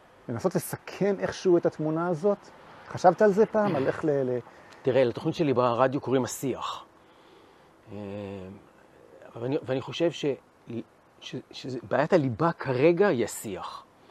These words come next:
Speaker 1: השיח עצמו.
Speaker 2: השיח עצמו. איך הוא מתנהל, מה הטיעונים, מה רמת האמינות, אה, מה הכוונות הנסתרות, מי הדוברים,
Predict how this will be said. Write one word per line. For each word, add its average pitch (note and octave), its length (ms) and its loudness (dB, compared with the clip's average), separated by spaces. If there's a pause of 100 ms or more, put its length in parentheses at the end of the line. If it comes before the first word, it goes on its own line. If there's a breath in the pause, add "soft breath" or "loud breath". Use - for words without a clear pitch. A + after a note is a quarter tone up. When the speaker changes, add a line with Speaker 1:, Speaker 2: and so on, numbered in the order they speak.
(180 soft breath)
Speaker 1:
השיח F#3 260 6
עצמו. D#3+ 240 2 (120)
Speaker 2:
השיח A3 400 0
עצמו. D#3+ 380 -2 (460)
איך G3 160 4
הוא F#3+ 120 2
מתנהל, D3+ 560 2
מה D#3+ 300 4
הטיעונים, C3+ 840 -2
מה C3+ 200 4
רמת E3 360 2
האמינות, C3+ 720 -2 (540 soft breath)
אה, B2+ 80 -6 (1120)
מה D#3 160 6
הכוונות E3 480 4
הנסתרות, C#3 720 2
מי G#3+ 240 4
הדוברים, C#3 640 2